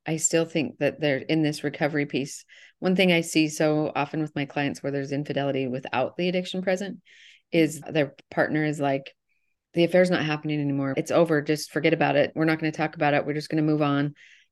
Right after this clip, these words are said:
That's not recovery behavior. That's not safety creating behavior. And yet they still have their maybe loose boundaries where they don't have an issue going to lunch with a female coworker, or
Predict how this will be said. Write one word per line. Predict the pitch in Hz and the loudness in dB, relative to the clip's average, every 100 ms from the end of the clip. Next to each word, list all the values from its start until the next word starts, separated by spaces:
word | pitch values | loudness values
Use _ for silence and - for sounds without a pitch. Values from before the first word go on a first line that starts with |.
| _ | _
That's | 185 190 | -6 -2
not | 226 - | -2 -2
recovery | 175 170 156 123 95 | -4 -2 -2 -2 -4
behavior. | - 147 139 131 113 | -6 -6 -4 -6 -6
That's | 151 165 196 | -4 -2 -2
not | 190 | -6
safety | - 160 156 151 | 0 0 0 -6
creating | - 147 147 147 | -4 -2 0 -2
behavior. | 143 156 143 127 131 - - - - - | -4 -4 -4 -6 -10 -16 -20 -20 -20 0
And | 180 196 | 2 4
yet | 196 | 4
they | 185 | 2
still | 180 - 185 | 2 2 2
have | 180 160 | 2 0
their | 156 151 | 0 0
maybe | 160 151 147 | 0 0 0
loose | 151 156 151 | 0 -2 -2
boundaries | - 156 151 147 156 | -2 -2 -2 -4 -4
where | 147 | -4
they | 143 147 | -2 -2
don't | 147 - | -4 -4
have | 156 147 | -8 -4
an | 156 | -2
issue | 240 240 | -2 -4
going | 185 147 143 | -4 -2 0
to | 135 | 0
lunch | 131 135 | -4 -6
with | 123 | -8
a | 123 | -6
female | 135 139 127 | -2 -2 -2
coworker, | - 151 131 135 143 131 - | -4 -2 -2 -2 -4 -6 -2
or | 160 | -2